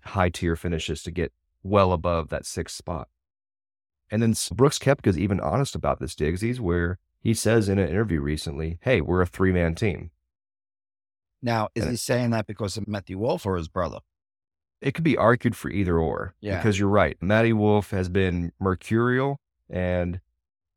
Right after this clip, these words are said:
Speaker 1: I think Matty Wolff has, even though he finished outside, outside the open zone, Matty Wolff definitely had less of a vibe with the team,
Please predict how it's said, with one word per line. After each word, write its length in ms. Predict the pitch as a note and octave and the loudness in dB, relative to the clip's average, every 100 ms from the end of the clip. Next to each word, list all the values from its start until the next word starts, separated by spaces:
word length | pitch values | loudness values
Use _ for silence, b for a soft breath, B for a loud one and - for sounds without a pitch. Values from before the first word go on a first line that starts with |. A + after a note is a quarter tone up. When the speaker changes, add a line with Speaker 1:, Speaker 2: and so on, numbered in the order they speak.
| _ | _
Speaker 1:
I 100 | F#2+ | -6
think 340 | - D3 E3 - | -4 -2 -2 -2
Matty 320 | A#2 A#2 G#2+ | 0 2 2
Wolff 400 | G2 G#2 F#2+ - | 4 2 2 -4
has, 840 | - G#2 G2+ G2 F#2+ F#2 F2+ - - _ _ _ _ _ _ _ _ _ - | -2 2 4 4 2 -2 -4 -10 -16 _ _ _ _ _ _ _ _ _ 0
even 200 | C3 D3 | 4 6
though 100 | B2+ | 6
he 60 | |
finished 320 | G#2 B2 A2 F#2+ | 6 2 2 0
outside, 320 | G#2+ A2+ - | -2 -2 0
outside 480 | G2+ F2+ - G2+ F2+ | 0 0 0 2 2
the 160 | E2+ F2+ | -2 -2
open 340 | A2+ A2 F2+ | -2 -2 -2
zone, 420 | E2 D2 C#2 D#2+ - - | -2 -4 -4 -8 -10 0
Matty 240 | G#2 A2 | 2 2
Wolff 440 | F#2+ G2 F2+ - - G#2 | 2 0 -2 -6 -16 -8
definitely 560 | G2+ A2 - A2+ F#2+ G2 | 2 2 4 0 0 0
had 520 | F#2+ F2+ E2+ E2 D#2+ - _ _ _ _ _ _ _ _ - | 0 2 0 -2 -4 -8 _ _ _ _ _ _ _ _ -4
less 420 | G#2 G#2+ G#2 - | 2 4 4 0
of 100 | F#2+ | -4
a 80 | G2 | -4
vibe 420 | E2+ F2+ F2 F2+ | 2 4 4 4
with 160 | F2 - | -2 -6
the 100 | F2 | -8
team, 480 | - F#2 G2+ A2+ | -6 -6 -4 -8